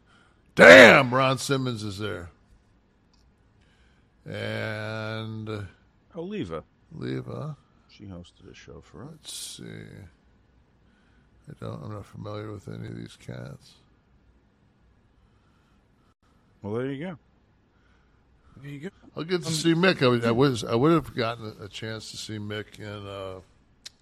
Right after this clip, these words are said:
Speaker 1: uh, fuck, what was the one where my, they canceled my flight? Louisiana. I was gonna see,
Speaker 2: Louisiana,
Speaker 1: I,
Speaker 2: yeah.
Speaker 1: I was gonna see Mick in Louisiana, so I'll see Mick, uh,
Speaker 2: So from
Speaker 1: Friday.
Speaker 2: feedback from last week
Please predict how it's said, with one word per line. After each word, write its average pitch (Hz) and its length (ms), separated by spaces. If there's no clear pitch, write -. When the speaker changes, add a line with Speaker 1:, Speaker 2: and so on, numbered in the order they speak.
Speaker 1:
uh, 113 240
fuck, 92 180
what 107 120
was 95 120
the 98 60
one 95 280
where 92 120
my, 85 160
they 87 140
canceled 98 400
my 92 100
flight? 95 440
Louisiana. 123 720
I - 40
was 92 180
gonna 76 120
see, 92 100
Speaker 2:
Louisiana, 98 160
Speaker 1:
I, - 340
Speaker 2:
yeah. 143 60
Speaker 1:
I - 40
was 113 120
gonna 117 140
see 107 120
Mick 107 280
in 104 140
Louisiana, 101 580
so 104 180
I'll 95 60
see 110 180
Mick, 104 220
uh, 92 200
Speaker 2:
So 202 180
from 175 120
Speaker 1:
Friday. - 60
Speaker 2:
feedback 170 360
from 160 180
last 131 500
week 110 420